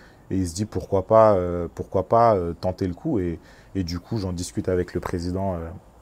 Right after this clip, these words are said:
qui est à, à Berlin, Daniel Lieberberg, euh, avec qui j'échange. Et, euh, et il aime bien mon profil, on accroche bien. Et c'est comme ça que ça se fait. Ça s'est fait, c'était assez long.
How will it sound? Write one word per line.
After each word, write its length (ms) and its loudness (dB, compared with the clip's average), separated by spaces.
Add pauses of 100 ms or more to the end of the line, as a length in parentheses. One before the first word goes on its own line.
(200)
qui 140 -6
est 40 0
à, 220 -4 (440)
à 80 -20
Berlin, 420 -4 (100)
Daniel 340 -2
Lieberberg, 480 -4 (680)
euh, 140 -4
avec 200 -4
qui 160 -6
j'échange. 680 -6
Et, 220 -4
euh, 340 -2 (320)
et 120 -4
il 440 -6
aime 120 -4
bien 140 -4
mon 120 -6
profil, 480 -6
on 100 -4
accroche 380 -8
bien. 240 -6 (560)
Et 40 -6
c'est 140 -4
comme 160 -4
ça 140 -4
que 80 -16
ça 80 -2
se 100 -8
fait. 220 0 (180)
Ça 120 -4
s'est 140 -2
fait, 260 2 (400)
c'était 300 -8
assez 260 -6
long. 200 -4